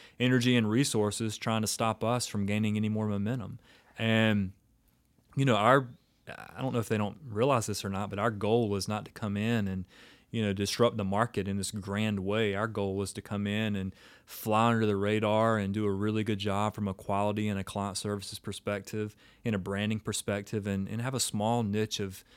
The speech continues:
you know, people that we service, and hopefully we service, you know, really well.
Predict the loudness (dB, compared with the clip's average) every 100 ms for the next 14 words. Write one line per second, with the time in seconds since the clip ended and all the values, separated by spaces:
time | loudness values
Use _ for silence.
0 | -20 -6 -4 -2 -2 -2 -2 -2 -2 0
1 | 2 2 -2 -4 -4 -4 -2 -2 -2 -2
2 | -4 -4 -4 -6 -4 -4 -4 -4 -4 -6
3 | -8 -12